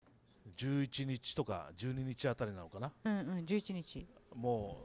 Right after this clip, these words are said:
Speaker 1: う、だから、その、うん、アジア外交が終わって、
Speaker 2: うん。
Speaker 1: 戻って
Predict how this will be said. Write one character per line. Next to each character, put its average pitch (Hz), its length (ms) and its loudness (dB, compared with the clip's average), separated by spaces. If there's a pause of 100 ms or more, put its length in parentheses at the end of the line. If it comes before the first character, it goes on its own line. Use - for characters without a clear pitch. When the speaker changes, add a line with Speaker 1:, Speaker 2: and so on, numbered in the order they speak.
(160)
Speaker 1:
う、 147 40 -6
だ 131 80 4
か 135 100 8
ら、 123 280 8 (500)
そ - 200 2
の、 123 280 4 (720)
う 175 60 -2
ん、 127 460 6
ア 139 80 10
ジ 151 160 8
ア 151 40 10
外 160 180 10
交 135 200 6
が 104 100 6
終 110 60 6
わ 120 80 8
っ 123 60 4 (200)
て、 113 380 6
Speaker 2:
う - 20 2
ん。 208 160 4
Speaker 1:
戻 135 200 4
っ 139 60 -2 (220)
て 151 280 6